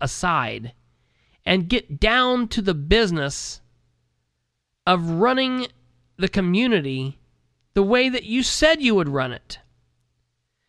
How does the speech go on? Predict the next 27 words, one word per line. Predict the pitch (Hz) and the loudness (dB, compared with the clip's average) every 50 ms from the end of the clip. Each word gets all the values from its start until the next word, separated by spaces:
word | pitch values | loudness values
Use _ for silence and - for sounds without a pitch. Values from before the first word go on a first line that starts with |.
| _ _ - | _ _ 0
I | 214 254 294 | 2 2 2
specifically | - - - - 285 240 - - - 294 302 294 - 320 262 - 277 254 247 | 2 0 0 2 2 2 0 -2 0 0 0 0 0 -2 -4 -2 0 0 0
remember | 233 220 226 220 214 214 220 226 220 208 185 170 151 147 165 147 | 2 2 2 2 2 2 2 2 2 2 2 2 2 0 -2 -2
several | - - - - - 247 247 233 226 240 220 | -4 -4 -4 -2 0 0 2 2 2 0 0
times | - - 220 214 202 190 170 160 151 143 139 - - _ | 0 0 2 2 4 4 2 0 -2 -4 -6 -8 -12 _
hearing | - - 202 208 196 185 175 165 165 | -8 -2 0 2 2 2 2 2 0
the | 160 165 | 0 0
mayor | 165 170 170 170 170 156 | 0 2 2 2 0 -2
say, | - - - 175 156 143 131 120 120 123 - _ _ _ _ _ _ _ _ _ _ _ _ _ _ _ _ _ _ _ _ _ _ _ _ - | -4 -4 0 0 2 2 2 0 -2 -8 -12 _ _ _ _ _ _ _ _ _ _ _ _ _ _ _ _ _ _ _ _ _ _ _ _ -4
he | 156 147 | -4 0
said | - 202 190 180 | 2 2 2 4
it | 185 170 | 2 0
in | 165 160 | 0 0
debates, | 151 147 190 220 247 269 - - - - | 0 4 4 4 4 2 0 -6 -12 -10
and | - 170 175 | -6 -4 -4
he | 170 160 | -4 -4
said | - - 220 214 208 208 | -2 0 0 0 2 2
it | 202 - - | 0 -2 0
in | 180 185 175 | 0 0 0
the | 175 175 175 - | 0 -2 -2 -2
interviews | - 202 226 240 233 214 190 214 220 220 214 202 180 185 - | -2 0 0 2 0 0 0 0 0 0 0 0 -2 -4 -6
with | - 156 165 196 208 202 - 196 | -4 0 2 2 2 2 0 -2
me | 202 202 190 170 156 160 - | 0 0 0 0 -2 -4 -2
on | 156 165 170 175 180 | 0 2 2 2 2
this | 190 185 160 - | 0 0 -2 -2
very | 180 190 185 180 165 | 0 2 2 2 0
show, | - - - 185 165 143 123 123 127 | 0 0 2 2 2 2 0 -2 -6